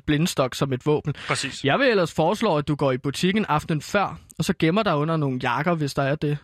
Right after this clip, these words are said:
Speaker 1: Og så bare venter til, at, øh, næste dag, fordi så er du allerede i butikken,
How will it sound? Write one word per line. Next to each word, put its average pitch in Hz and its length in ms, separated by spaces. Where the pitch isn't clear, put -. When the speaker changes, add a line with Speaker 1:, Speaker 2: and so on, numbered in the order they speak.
Speaker 1:
Og 175 80
så 196 80
bare 180 240
venter 175 260
til, 170 300
at, 135 220
øh, 139 140
næste 160 240
dag, 180 320
fordi 156 300
så 190 120
er 170 140
du 175 140
allerede 170 280
i 170 40
butikken, 180 500